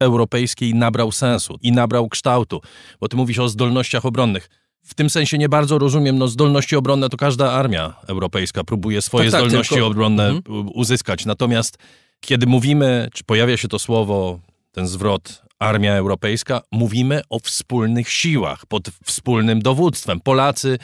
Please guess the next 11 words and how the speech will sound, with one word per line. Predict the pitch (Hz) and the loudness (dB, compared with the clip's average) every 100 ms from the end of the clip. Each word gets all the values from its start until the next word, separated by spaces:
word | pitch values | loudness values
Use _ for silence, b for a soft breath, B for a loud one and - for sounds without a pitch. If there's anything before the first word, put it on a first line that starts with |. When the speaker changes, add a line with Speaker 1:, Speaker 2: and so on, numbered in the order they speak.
| B - | B 0
Speaker 1:
Niemcy, | 135 139 139 - 120 - - | 2 4 2 -2 -6 -8 -6
Francuzi, | 135 131 123 139 127 110 110 B B | 0 0 0 0 0 0 -2 B B
być | - 175 | -4 -2
może | 180 160 | 0 0
Brytyjczycy | 135 139 135 120 131 117 120 | 0 0 0 -2 -2 -2 -2
również | 110 113 110 120 - b b b | -2 -2 -2 -2 -4 b b b
walczą | - 135 135 - 139 160 156 _ _ | 0 2 2 2 0 0 -4 _ _
w | - | -4
tych | 147 - | -4 0
samych | 147 143 139 147 | 0 2 0 0
oddziałach. | 127 120 156 87 71 - - | -2 0 2 2 -4 -10 -20